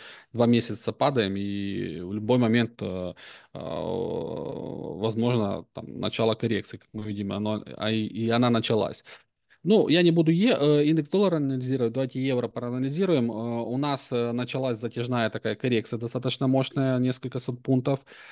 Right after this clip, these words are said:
Э, эта коррекция напоминает, э, предыдущую коррекцию, которая была там в, во второй половине июля. Она может подзатянуться по времени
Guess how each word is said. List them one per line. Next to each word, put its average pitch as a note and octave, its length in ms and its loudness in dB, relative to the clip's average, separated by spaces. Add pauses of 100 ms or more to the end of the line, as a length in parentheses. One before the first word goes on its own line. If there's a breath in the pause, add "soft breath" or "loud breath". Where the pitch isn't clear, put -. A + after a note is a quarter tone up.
(160 loud breath)
Э, A#2+ 480 4
эта F#3 160 2
коррекция E3+ 420 2
напоминает, C#3+ 640 2
э, A#2+ 440 2
предыдущую B2+ 500 -2
коррекцию, C#3 420 -2
которая A#2+ 320 0
была A#2 220 2
там G#2 280 -2 (120)
в, G#2 80 -16 (340)
во A2 120 2
второй A#2+ 240 2
половине A#2+ 380 0
июля. C#3+ 380 2
Она A#2+ 260 -2 (420)
может B2 420 0
подзатянуться A#2+ 600 -2
по B2 120 -4
времени E3 580 0